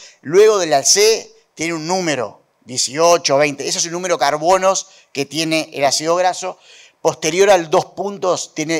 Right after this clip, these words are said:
el número de dobles enlaces que están presentes en el ácido graso. En este caso, los poliinsaturados, que son los que nosotros queremos aumentar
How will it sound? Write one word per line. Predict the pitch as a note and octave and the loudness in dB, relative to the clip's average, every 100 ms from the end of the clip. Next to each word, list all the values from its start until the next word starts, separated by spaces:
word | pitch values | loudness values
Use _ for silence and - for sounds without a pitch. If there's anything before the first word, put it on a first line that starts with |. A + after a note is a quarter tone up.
| - | -4
el | C#3+ | -4
número | D#3 D#3 D#3 - | -4 0 2 0
de | - D3 - A#2+ | 0 -4 -4 -2
dobles | C#3+ C#3+ C#3+ | 0 0 -2
enlaces | C#3 C3 C3+ C3+ C3 - | -4 0 0 0 -4 -12
que | - | -14
están | A2 B2 | -4 -4
presentes | B2 A#2+ A#2 A2+ A#2+ - - - | -2 -6 -6 -8 -8 -8 -14 -20
en | - A#2+ | -8 -2
el | A#2 | 0
ácido | A#2 G#2+ G2+ | 0 0 -4
graso. | G2+ G2 D#2+ _ _ _ | -6 -10 -14 _ _ _
En | - | -10
este | D3 D3+ D#3 | -10 -6 -2
caso, | F3 D#3+ B2+ G2+ _ _ | 0 0 -4 -12 _ _
los | - C3 | -8 -6
poliinsaturados, | - C#3+ C#3 - C#3+ C#3 D3+ F#3+ F#3 | -2 -4 0 2 2 2 6 8 6
que | - | 2
son | A#2+ C#3+ C#3+ | -4 0 0
los | |
que | C#3 A2+ | -2 -6
nosotros | A#2 C3+ C#3 | -6 -6 -8
queremos | - A2 C#3+ C#3+ | -8 -6 -4 -2
aumentar | A2 G#2+ G#2 C3 C3+ - | -4 -6 -2 0 0 -2